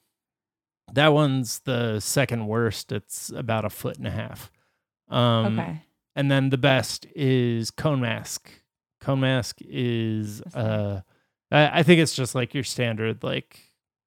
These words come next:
Speaker 1: you know, all the, all the masks that are designed to be
Speaker 2: The
Speaker 1: masks.
Speaker 2: fabric mask,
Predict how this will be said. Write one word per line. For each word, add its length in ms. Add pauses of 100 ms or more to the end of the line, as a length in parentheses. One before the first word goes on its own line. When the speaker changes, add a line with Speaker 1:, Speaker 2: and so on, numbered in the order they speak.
(160)
Speaker 1:
you 80
know, 200 (100)
all 160
the, 140
all 260
the 100
masks 540
that 160
are 160
designed 520
to 60
be 120
Speaker 2:
The 80
Speaker 1:
masks. 280
Speaker 2:
fabric 380
mask, 340